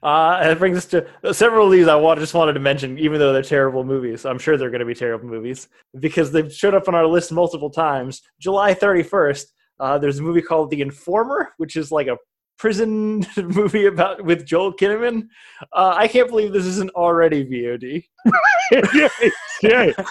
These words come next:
Speaker 1: <laughs> I can't believe this wasn't V O D, like, four years ago.
Speaker 2: I can't believe it, that wasn't its intention.
Speaker 1: I
Speaker 2: You know?
Speaker 1: know.
Speaker 2: It's, right, yeah. Yeah, that's, that's bananas.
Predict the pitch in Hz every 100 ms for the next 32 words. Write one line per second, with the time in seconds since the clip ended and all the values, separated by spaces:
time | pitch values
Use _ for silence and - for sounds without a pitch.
0 | - - - 185 269 262 285 240 262 247
1 | 247 220 214 208 208 202 196 190 175 160
2 | - 185 160 156 147 143 127 120 147 _
3 | 147 - - - - 202 262 262 208 214
4 | 196 180 190 160 190 202 180 208 185 190
5 | 190 - 160 151 - 339 302 - 110 _
6 | _ _ 185 190 247 302 294 226 233 254
7 | 165 _ _ 175 170 196 165 202 208 139
8 | - _ _ _ _ 175 156 160 _ _
9 | 170 - _ 151 160 135 98 _